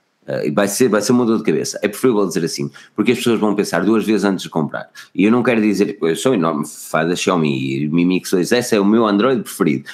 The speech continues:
Agora, olha,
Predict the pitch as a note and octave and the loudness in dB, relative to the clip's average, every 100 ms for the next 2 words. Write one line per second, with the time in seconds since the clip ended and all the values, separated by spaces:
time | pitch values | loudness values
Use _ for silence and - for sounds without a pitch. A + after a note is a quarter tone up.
0 | - F2 D#2+ C2 - _ _ _ _ _ | -4 -2 0 -2 -6 _ _ _ _ _
1 | _ _ _ _ _ _ _ - B2 A2+ | _ _ _ _ _ _ _ -8 -2 0
2 | D2 B1+ | 0 -4